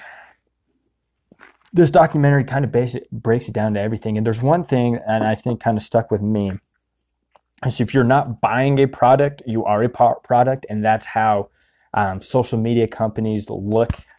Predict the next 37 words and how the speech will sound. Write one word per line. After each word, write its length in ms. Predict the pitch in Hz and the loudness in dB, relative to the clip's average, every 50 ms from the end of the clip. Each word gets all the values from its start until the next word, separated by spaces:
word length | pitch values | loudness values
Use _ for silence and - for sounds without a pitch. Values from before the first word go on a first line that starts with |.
| _ - | _ -6
at, 500 | 107 104 101 98 101 104 - - - - _ _ _ _ _ _ _ _ - | -4 -2 -2 -2 -2 -4 -8 -12 -20 -20 _ _ _ _ _ _ _ _ -4
uh, 360 | 107 104 101 98 98 98 - - _ _ _ _ - - _ _ _ _ _ _ _ _ _ - - | -2 -2 -2 -2 -4 -6 -8 -12 _ _ _ _ -20 -20 _ _ _ _ _ _ _ _ _ -4 0
advertising 560 | 120 127 135 139 139 143 139 139 131 135 139 | 2 4 4 4 2 4 4 4 4 4 0
on 100 | 135 123 | 0 2
Facebook 400 | - 127 147 143 - - - - | 2 0 0 0 -4 -12 -12 -10
or 140 | 98 101 98 | -8 -8 -8
Twitter 420 | - - - 165 151 117 107 104 | -8 -4 -2 -2 -2 -2 -2 -2
or 140 | 107 110 120 | -2 -2 0
whatever. 260 | 120 131 147 147 113 | 2 2 2 2 0
You 160 | 104 104 107 | -2 -4 -4
know, 140 | 107 104 107 | -4 -2 -2
it's 160 | - 123 - | -4 -4 -4
kinda 180 | - 135 131 - | -6 -6 -6 -4
crazy. 240 | - 135 135 113 104 | -2 -2 -2 -2 -2
You'll 160 | 107 107 104 | -4 -6 -6
see 220 | - - 135 131 | -4 -4 -4 -2
ads, 420 | - - 113 127 120 107 104 - _ _ - - _ _ _ - | -2 -2 0 0 0 -2 -4 -8 _ _ -20 -20 _ _ _ 0
uh, 100 | 107 107 | 0 0
you 160 | 104 104 104 104 | 0 0 -2 -2
know, 120 | 104 107 | -2 -2
every 200 | 113 123 123 120 | 0 0 -2 -2
f-, 140 | 120 - - - 123 | -6 -10 -14 -10 -6
I 160 | 120 113 110 | -4 -4 -4
think 200 | - 131 127 120 | -4 -4 -4 -4
it's 160 | 113 113 - | -4 -4 -4
every 260 | - 117 117 113 107 | -4 -4 -4 -4 -4
fourth, 560 | 101 - _ - 113 117 117 104 104 - - _ _ _ _ _ _ _ - - | -8 -8 _ -4 0 0 0 0 -2 -6 -12 _ _ _ _ _ _ _ -4 0
um, 400 | 107 107 98 95 95 90 - - _ _ _ _ _ _ _ _ _ _ _ _ _ _ _ _ _ _ _ _ _ _ _ _ _ _ _ _ _ _ _ _ _ _ _ - _ _ _ _ | 0 2 2 0 -2 -6 -12 -16 _ _ _ _ _ _ _ _ _ _ _ _ _ _ _ _ _ _ _ _ _ _ _ _ _ _ _ _ _ _ _ _ _ _ _ -20 _ _ _ _
post 380 | - - 139 151 135 - - - | -4 0 0 0 0 0 -4 -8
on 160 | 107 107 104 | -8 -8 -6
Facebook. 460 | - 127 139 139 - - - - - _ _ - - _ _ _ | -4 -6 -6 -6 -8 -12 -16 -16 -16 _ _ -20 -20 _ _ _
And, 560 | - 113 117 113 110 107 107 117 123 127 131 | -4 -2 0 0 0 -2 -4 -8 -12 -12 -8
you 80 | 113 113 | -6 -4
know, 140 | 113 113 113 | -2 -2 0
these, 260 | 117 127 143 143 131 | 0 2 0 0 0
these 240 | 120 113 123 127 120 | -2 -2 -2 -2 -2
companies 720 | - - 147 175 - - 151 135 123 120 117 110 - - | -2 -2 -4 -2 -2 -2 -2 -2 0 0 -2 -2 -4 -10